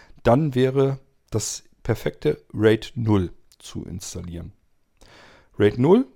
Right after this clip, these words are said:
habt ihr ein großes Laufwerk, zehn Terabyte maximale Kapazität, könnt beide Festplatten komplett benutzen. Der Nachteil ist aber auch klar,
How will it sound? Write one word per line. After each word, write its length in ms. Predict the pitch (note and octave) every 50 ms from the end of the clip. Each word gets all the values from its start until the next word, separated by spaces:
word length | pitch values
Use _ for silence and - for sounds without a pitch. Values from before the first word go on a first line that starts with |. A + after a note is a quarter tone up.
| _ _ _ _
habt 240 | - - - - G2
ihr 140 | - - G2+
ein 240 | G#2 B2+ D#3 C3+ A2+
großes 680 | - - G2+ A2+ C#3+ F#3 A3+ G#3+ - C#3+ A2+ - -
Laufwerk, 500 | F#2+ A#2+ D#3 E3+ - - D#3 D3 - -
zehn 300 | - - - D3+ E3+ D#3+
Terabyte 480 | - C#3+ D3+ - E3+ D#3 E3 E3+ E3+
maximale 640 | C#3 A#2+ A2 A#2 - - - B2+ A#2 A2+ A2+ A2 G#2+ G2+
Kapazität, 800 | - - G2+ - - F2+ - - F#2 - - C#3+ G3+ A#3+ - - - - - - - - _ _ _ _ _ -
könnt 240 | - C3+ G#2+ G2
beide 240 | - G#2 B2+ D3 C3
Festplatten 580 | - - B2 A2+ - - - A2+ A2+ - - G2
komplett 460 | - - D#3 F3 - - C3 - -
benutzen. 640 | - G2 G2+ A2+ D#3 - - - - G3+ G#3 A3 - _ _ _ _ _ _ _ _ _ _ -
Der 100 | - F2+
Nachteil 360 | F2+ F#2+ G#2+ G#2+ - - A2
ist 120 | G2 - F#2+
aber 180 | F2 F2+ -
auch 220 | - C#2 - - -
klar, 380 | - C#3+ C#3+ C3+ C3+ C3+ -